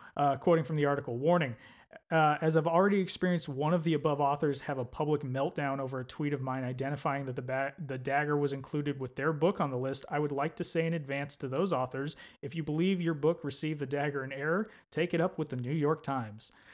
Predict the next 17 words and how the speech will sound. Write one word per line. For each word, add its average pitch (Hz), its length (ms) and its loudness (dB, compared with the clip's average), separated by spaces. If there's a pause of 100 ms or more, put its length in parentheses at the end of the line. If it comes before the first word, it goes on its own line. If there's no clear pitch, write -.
(140)
Now, 143 100 2
I 170 40 6
don't 185 140 6
know 185 140 6
this 175 120 4
for - 140 -4
sure, 156 240 0
but 151 140 -2
it 175 140 -2
would 151 140 -2
be 151 100 -2
so 151 400 0
on 139 200 -2
brand 131 380 -4
if 120 100 -8
Bongino 127 640 -4
freaked 127 460 -12